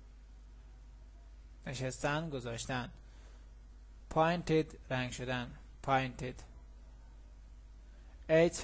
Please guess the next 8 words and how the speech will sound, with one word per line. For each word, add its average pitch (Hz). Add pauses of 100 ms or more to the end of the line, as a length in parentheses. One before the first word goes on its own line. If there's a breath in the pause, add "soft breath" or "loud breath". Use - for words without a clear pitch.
(600)
حالت 147
گذشتهٔ 147 (640 loud breath)
ایت، 156
خوردنه. 120 (520 soft breath)
Eaten، 160
خورده 123
شده. 127 (580)
Made، 151